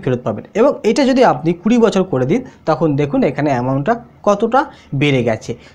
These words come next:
তা এভাবে আপনারা ক্যালকুলেশন করে দেখেও নিতে পারবেন যে কত টাকা জমা দিলে কত টাকা আপনি ফেরত পাবেন। তা আমি এখানে অ্যামাউন্টটা আরও একটু বাড়িয়ে দিই, অর্থাৎ সর্বোচ্চ যে অ্যামাউন্টটা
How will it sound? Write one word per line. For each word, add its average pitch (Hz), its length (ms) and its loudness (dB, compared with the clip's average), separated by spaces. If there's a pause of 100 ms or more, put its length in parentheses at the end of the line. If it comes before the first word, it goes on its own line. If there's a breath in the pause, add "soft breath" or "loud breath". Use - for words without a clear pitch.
তা 190 100 2 (240)
এভাবে 214 300 2
আপনারা 170 380 2 (240 loud breath)
ক্যালকুলেশন 175 580 2
করে 196 120 4 (140)
দেখেও 156 240 2
নিতে 233 260 4
পারবেন 185 260 2
যে 190 180 0
কত 139 100 -2 (100)
টাকা 156 200 -4
জমা 175 160 0
দিলে 208 220 2
কত 123 100 -2 (100)
টাকা 156 220 -2
আপনি 135 180 -4 (360 loud breath)
ফেরত 156 280 2 (320 loud breath)
পাবেন। 131 300 2 (180)
তা 208 80 4 (100)
আমি 240 180 4
এখানে 233 260 4
অ্যামাউন্টটা 170 440 4 (260 loud breath)
আরও 156 280 2
একটু 185 120 -4 (100)
বাড়িয়ে 156 260 4
দিই, 214 120 0 (140)
অর্থাৎ 139 280 -2 (120)
সর্বোচ্চ 190 380 0 (140)
যে 180 100 4
অ্যামাউন্টটা 143 440 2